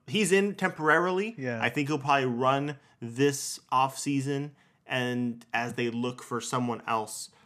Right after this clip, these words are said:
Speaker 1: uh, to take the helm. And maybe Joe Dumars will decide that he should take the helm. Who knows?
Speaker 2: Yeah, I'm looking at his, uh, history as the G M on Basketball Reference.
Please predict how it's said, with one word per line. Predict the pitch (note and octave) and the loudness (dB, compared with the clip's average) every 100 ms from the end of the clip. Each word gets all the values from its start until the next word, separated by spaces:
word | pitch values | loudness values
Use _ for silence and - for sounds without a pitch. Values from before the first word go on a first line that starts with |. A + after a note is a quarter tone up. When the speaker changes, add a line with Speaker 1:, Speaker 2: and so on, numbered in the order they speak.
| _ | _
Speaker 1:
uh, | A2+ G#2 G#2 | -2 -2 -2
to | A2+ | -8
take | - A2+ G2+ - | -4 -4 -4 -8
the | G#2+ | -10
helm. | F#2+ G#2+ G2+ G2 | -8 -6 -6 -6
And | G#2 G#2+ | -6 -4
maybe | A#2 A#2+ B2 | 0 0 0
Joe | A#2+ B2 | 0 0
Dumars | B2 C3 C3 C3 C3+ | 0 0 0 0 0
will | C3+ | -4
decide | B2+ C3+ D3 C3+ D3+ D3+ _ _ _ | -4 -4 0 0 0 -6 _ _ _
that | F#3+ | -2
he | G3 C#4 | 2 2
should | - C3+ | 2 -2
take | B2 A2+ | -2 -4
the | - | -8
helm. | F2 - | -12 -12
Who | D#3+ | -10
knows? | C#3+ - - - _ | -10 -12 -20 -20 _
Speaker 2:
Yeah, | - - | -10 0
I'm | D#3 F#3 | 2 4
looking | F3+ G#3+ G#3 | 2 2 2
at | F3 E3 D#3+ | 4 4 4
his, | D#3 D3+ C#3 A#2+ | 0 2 0 0
uh, | C#3+ B2 A#2 A#2 - _ - | -2 0 -2 -6 -12 _ -6
history | F3 E3 - D3 | -2 -2 0 -2
as | |
the | C3 | -2
G | B2 C3+ C#3+ | -6 -4 0
M | B2+ G#2+ A2 | 0 -2 -8
on | A2+ | -4
Basketball | B2 A#2+ B2+ B2 | -4 -4 -6 -4
Reference. | C3 C3 A2+ G#2+ - | -4 -4 -10 -14 -16